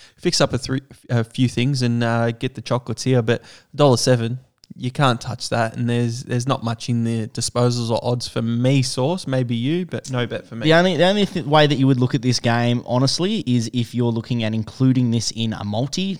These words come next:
Speaker 2: as a, as the third leg to try and get over the two dollar mark. If you've put, you know, one of the outsiders in there, it's, and you just need that to sort of solidify that two dollar odds with most betting agencies. Otherwise, I wouldn't be touching it. I might look at some stuff on the day,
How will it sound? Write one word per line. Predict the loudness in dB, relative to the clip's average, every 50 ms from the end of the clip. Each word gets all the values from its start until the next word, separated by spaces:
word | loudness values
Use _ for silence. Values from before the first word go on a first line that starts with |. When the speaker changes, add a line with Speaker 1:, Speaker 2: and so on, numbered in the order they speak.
| -10 -6 -2
Speaker 2:
as | -2 -2 0 0
a, | 0 0 0 -2 -2
as | -4 -6
the | -8
third | -4 2 4 4 4 6
leg | 4 4 4 4 2 -2
to | -2 0
try | 2 2
and | 2 2
get | 2 2
over | 4 2 2 2
the | 0 -2
two | -2 0 0 2
dollar | 2 2 2 2
mark. | 2 2 0 0 0 -2
If | -4 -4
you've | -6 -6 -4
put, | -6 -6 -6 -4
you | -4 -2
know, | -2 -2 -2 -4 -6 -12 -20 -20 -20 -20 -18 -12 -4
one | 0 2 2
of | 2
the | 2 2 2 2
outsiders | 2 2 2 2 4 4 4 4 4 2
in | 2 2 2
there, | 4 4 4 2 2 0
it's, | -2 -6 -4
and | -2 -2
you | 0
just | 0 0 -2 0
need | 0 0 0 0
that | -2 -2 -2
to | -4 -4
sort | -4 -2 -2 -2
of | -4 -4 -6
solidify | -4 -2 0 0 0 0 0 0 0 2 2 2
that | 0 -2 -4 -4
two | -2 0 0
dollar | 2 2 0 0
odds | 0 -2 -2 0
with | -2 -2 -2
most | -2 -2 -2 -2 -2 -2
betting | -2 0 2
agencies. | 2 2 2 0 -2 -2 -4 -6 -6 -6 -10 _ _ _ _ _ _ _
Otherwise, | -2 0 2 4 6 6 6 6
I |
wouldn't | 6 4 4 2
be | 0
touching | 0 0 -2 0 0 -2 -2
it. | -2 -4 -4 -2
I | 2 2
might | 4 6 6 6 6 4 4
look | 2 0 2 2
at | 0 0 -2
some | -4 -2 0 0 0 0
stuff | -2 -2 -2 -2 -2 0
on | -2 -2 -2
the | -2
day, | 0 2 2 4 4 4 4 4 2